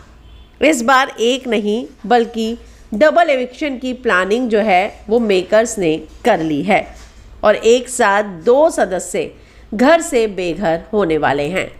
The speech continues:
आपको क्या लगता है कि जिस तरीके से अब लगातार जो है घर के अंदर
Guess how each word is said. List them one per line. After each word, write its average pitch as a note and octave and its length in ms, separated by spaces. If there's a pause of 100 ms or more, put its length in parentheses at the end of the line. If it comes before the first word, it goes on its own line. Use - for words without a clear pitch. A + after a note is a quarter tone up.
(720)
आपको C4 320
क्या C#4+ 180
लगता A#3+ 340
है B3+ 180
कि B3 160
जिस A#3 260
तरीके F#3+ 460
से F3+ 220 (500)
अब G3+ 260 (500)
लगातार D4+ 880
जो G#3 160
है F#3+ 240 (960)
घर C4+ 280
के C#4+ 180
अंदर F#3+ 500